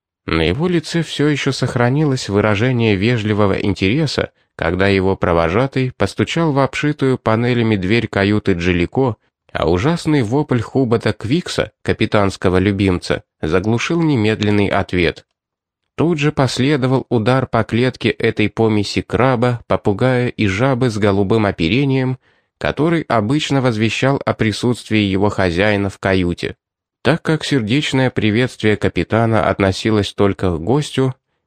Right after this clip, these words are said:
Дэйн с сожалением спустился в кают-компанию и принялся медленно готовить ужин.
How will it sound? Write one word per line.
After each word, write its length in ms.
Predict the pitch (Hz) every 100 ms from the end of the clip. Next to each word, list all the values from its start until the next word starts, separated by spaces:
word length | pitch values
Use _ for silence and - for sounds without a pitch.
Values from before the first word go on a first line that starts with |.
| -
Дэйн 440 | 80 113 151 147
с 60 | -
сожалением 680 | 113 110 131 175 165 151
спустился 640 | 139 - 123 - 139 135 117
в 80 | -
кают-компанию 1040 | 104 104 104 98 87 120 143 143 131 127 - _ -
и 120 | 190
принялся 640 | - 143 123 98 - 131
медленно 500 | 113 104 131 107 107
готовить 600 | 95 92 - 98 92 90
ужин. 420 | 95 92 85 73